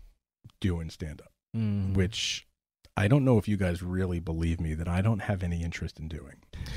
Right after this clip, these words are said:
Speaker 1: So I'm just curious when and how long that charade's gonna go on.
Speaker 2: I've given up.
Speaker 1: <laughs> Have you?
Speaker 2: Yeah.
Speaker 1: Have you given up?
Speaker 2: <laughs> Yeah. There's only time I want you to do is when, like, I'm like, "Ugh,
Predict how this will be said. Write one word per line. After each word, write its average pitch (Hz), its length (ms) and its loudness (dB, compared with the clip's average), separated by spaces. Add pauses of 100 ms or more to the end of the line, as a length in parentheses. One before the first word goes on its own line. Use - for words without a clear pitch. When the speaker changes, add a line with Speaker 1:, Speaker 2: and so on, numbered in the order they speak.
(360)
Speaker 1:
So 113 440 6
I'm 123 120 4
just - 240 -2
curious 160 380 2
when 127 540 4
and 104 120 2
how 127 140 4
long 113 260 2
that 98 120 2
charade's 101 460 6
gonna 85 160 2
go 87 180 4
on. - 220 6 (840)
Speaker 2:
I've 92 280 -2
given 76 260 -6
up. 147 160 -8 (100)
Speaker 1:
<laughs> - 100 -6
Have 131 420 4
you? 262 220 6
Speaker 2:
Yeah. 165 180 12 (260)
Speaker 1:
Have 220 360 12
you 196 60 12
given 190 160 8
up? 240 240 4
Speaker 2:
<laughs> - 40 -12 (440)
Yeah. 113 320 4
There's 123 340 2 (200)
only 156 220 8
time 165 240 10
I 156 100 10
want 143 180 10
you 131 60 10
to 120 80 6
do 117 240 8
is 101 100 6
when, 98 140 4
like, 92 160 2
I'm 92 100 2
like, 90 200 -2
"Ugh, 98 300 0